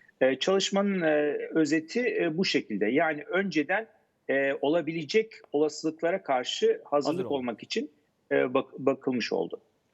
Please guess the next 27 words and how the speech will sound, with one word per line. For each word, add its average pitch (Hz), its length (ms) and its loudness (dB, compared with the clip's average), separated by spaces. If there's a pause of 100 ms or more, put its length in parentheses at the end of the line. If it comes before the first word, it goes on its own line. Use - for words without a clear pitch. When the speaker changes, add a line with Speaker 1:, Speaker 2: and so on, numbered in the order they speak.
Speaker 2:
Peki 196 440 -2
ihtimal 208 640 0
dahilinde 190 800 2
aşıyı 185 500 -2
da 196 60 2
etkisiz 175 520 -6
hale 170 320 2
getirebilecek, 143 840 -4
yani 131 300 -4
bilim 202 240 -2
bize 208 200 0
şunu 214 200 -6
söyleyebiliyor 202 540 0
mu 160 100 -2
hocam? 123 300 -2 (440)
Böyle 240 400 4
bir 226 100 -2
ihtimal 202 500 0
var. 180 220 2 (160)
İhtimal 196 480 0
odur 202 320 0
ki 180 380 -2 (480)
mutasyon 196 800 0 (200)
geçire 175 400 2
geçire 170 360 0
o 214 180 2
mutasyon 196 600 0